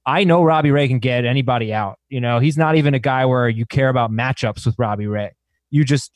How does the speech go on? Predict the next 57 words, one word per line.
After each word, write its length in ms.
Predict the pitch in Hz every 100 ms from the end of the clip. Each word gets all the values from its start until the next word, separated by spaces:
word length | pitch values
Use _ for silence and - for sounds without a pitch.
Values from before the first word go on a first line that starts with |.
| -
i-, 80 | 185
he's 260 | 175 180 170
a 60 |
wild 480 | 139 147 165 135 123
card. 340 | - 110 95 - _
He, 220 | 160 147
if 180 | 160 151
he 80 |
wa-, 180 | 135 165
if 140 | 170 131
he's 280 | 143 127 143 _
completely 440 | 131 - 170 175
wild, 560 | 160 165 170 180 190 180 _ _ _ -
he 100 | 160
could 100 | 160
be 80 |
terrible 420 | 151 165 165 160 151
against 300 | 147 139 -
anyone. 560 | 156 151 123 110 98 104
If 120 | 123
he's 400 | 139 123 - - _ _ -
just 220 | 135 160
a 60 | 131
little 240 | 147 185
wild, 340 | 190 190 190 160
<laughs> 40 |
he 60 | 185
can 100 | 175
be 80 | 156
great 280 | 156 196 165
against 360 | 165 151 -
anyone. 340 | 156 147 123 117 - - -
But 60 |
what 120 | 170 180
he 40 |
really 200 | 202 214
needs 160 | 185 165
to 80 | 143
do 180 | 160
is 120 | 151 123
be 140 | 143
more 220 | 143 143
efficient 380 | 131 147 131 135
so 80 | 139
he 60 |
can 100 | 131
pitch 240 | 123 135 -
deeper 240 | 131 131
into 120 | 117
games. 280 | 113 143 139
He's 140 | 131 117
one 120 | 131
of 40 |
the 60 | 117
best 300 | 139 143 -
strikeout 400 | 135 127 120 120
pitchers 420 | 123 120 117